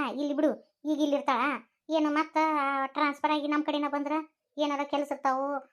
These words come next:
ಆ, ಹಂಗೇನಾರ ಇದ್ದಾಗ ಮಾಡ್ಕೊಡವ ಅಂದ್ರ ಮಾಡ್ಕೊಡ್ತಾ. ಅವು ಒಳಗ ಒಳಗ ಲಿಂಕ್ ಇರ್ತಾವ ಯಾಕ? ಆ, ಈಗ ಈಕಿಗೆ ಒಂದಿಟ್ಟು ಫೋನ್ ಹಚ್ಚಿ, ಆ, ಹಿಂಗೈತ್ ನೋಡ್ಲಿ ಪಾರಿ ಹೇಳಂದ್ರ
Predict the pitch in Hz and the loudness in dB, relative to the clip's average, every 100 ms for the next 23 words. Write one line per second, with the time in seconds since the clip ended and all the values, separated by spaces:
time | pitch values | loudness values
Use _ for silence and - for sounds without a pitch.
0 | _ 277 277 254 254 294 330 370 339 311 | _ -6 -4 -4 -4 -2 0 -2 -2 -2
1 | 370 320 320 320 302 277 269 _ - 320 | -2 -2 -2 0 0 -2 -4 _ -2 0
2 | 320 311 285 277 302 277 269 269 262 240 | 0 0 0 0 -2 -2 -2 -4 -4 -4
3 | - _ _ _ _ _ _ - 262 285 | -6 _ _ _ _ _ _ 0 4 6
4 | 277 247 269 262 262 254 247 247 247 233 | 6 4 2 0 0 -2 -4 -4 -4 -4
5 | 226 196 196 285 359 381 _ _ 302 302 | -6 -6 0 2 2 -2 _ _ 0 2
6 | 311 285 294 339 330 311 302 294 302 302 | 2 0 0 2 4 2 0 0 2 0
7 | 311 285 311 311 - - 277 277 277 285 | -2 -4 -4 -6 -12 -6 -4 -2 0 0
8 | 302 294 285 277 277 277 277 262 277 285 | 0 -2 -2 0 0 0 -2 0 2 2